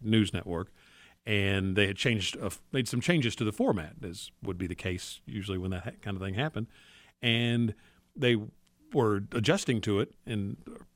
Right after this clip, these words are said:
probably maybe the, one of the early basketball games, and they were still in a commercial break,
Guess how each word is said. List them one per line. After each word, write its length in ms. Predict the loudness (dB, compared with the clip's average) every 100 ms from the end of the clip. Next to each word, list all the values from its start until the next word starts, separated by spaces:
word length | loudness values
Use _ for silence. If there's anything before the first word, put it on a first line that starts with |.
| -12 -8
probably 280 | -2 0 2
maybe 260 | 4 2 2
the, 140 | 0 -4
one 120 | -2
of 40 |
the 60 | 2
early 180 | 2 2
basketball 480 | 0 0 0 2 2
games, 400 | 2 2 0 -4 -20 _ _
and 440 | -2 2 2 0 -4 -12 _ 0
they 100 | 2
were 100 | 2
still 240 | 2 2
in 60 | 0
a 60 |
commercial 400 | 0 0 0 0
break, 360 | 0 2 2